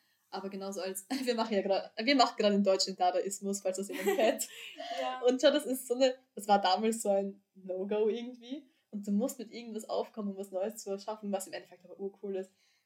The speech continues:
Speaker 1: Und ich finde, das ist auch genauso im Tanz total wichtig, weil, wie du sagst, ich finde, ich bezeichne solche Sachen immer mit abstrakt. Jeder Künstler, der jetzt irgendwie künstlich,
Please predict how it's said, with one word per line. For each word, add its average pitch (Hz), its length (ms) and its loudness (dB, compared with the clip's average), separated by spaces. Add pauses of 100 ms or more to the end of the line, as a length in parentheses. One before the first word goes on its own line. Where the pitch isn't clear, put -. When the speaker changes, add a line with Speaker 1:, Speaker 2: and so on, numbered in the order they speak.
(120)
Speaker 1:
Und 202 480 0 (1300)
ich 214 100 -2
finde, 202 140 0
das 196 100 -4
ist 196 40 0
auch 196 120 2
genauso 185 300 -2
im 190 100 -6
Tanz 196 260 -12
total 196 340 -10
wichtig, 196 320 -10
weil, 185 160 0 (680)
wie 233 140 -4
du 269 80 0
sagst, 254 280 -2
ich - 120 -6
finde, 277 180 -4
ich 269 160 -4
bezeichne 220 380 0
solche 214 200 0
Sachen 214 260 -4
immer 208 140 -4
mit 190 120 -2
abstrakt. 202 580 0
Jeder 190 360 0
Künstler, 196 540 0
der 180 160 0
jetzt 180 120 -4
irgendwie 190 220 -16
künstlich, 196 420 -12